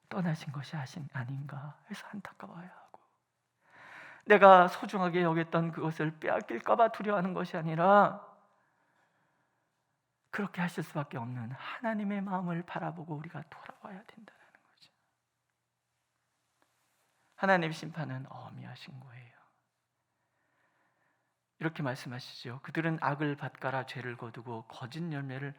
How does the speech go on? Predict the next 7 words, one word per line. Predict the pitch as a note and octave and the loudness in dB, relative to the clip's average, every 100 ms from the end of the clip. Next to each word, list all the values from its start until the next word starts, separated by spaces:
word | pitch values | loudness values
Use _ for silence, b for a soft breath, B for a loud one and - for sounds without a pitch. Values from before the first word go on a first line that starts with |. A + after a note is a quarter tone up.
| - | -18
먹었다." | - - B2+ _ D#3 - F#3+ - _ _ _ _ _ _ _ _ _ _ _ _ _ _ _ _ _ _ _ | -18 -16 -18 _ -20 -18 -20 -20 _ _ _ _ _ _ _ _ _ _ _ _ _ _ _ _ _ _ _
그래서 | - D3+ D#3 | -8 -4 -2
하나님께서는 | C#3 C#3 C#3+ C#3 C#3 C#3+ | 0 -2 -4 -4 -4 -4
이방인들의 | C#3 C3+ C3+ B2 B2+ B2 B2+ | -4 -2 -4 -6 -8 -8 -10
침략을 | - D#3+ B2+ B2+ | -8 -6 -6 -8
당하게 | B2 A#2+ B2 | -10 -10 -10
하시고 | A#2+ B2 B2+ B2 B2 | -10 -12 -12 -12 -12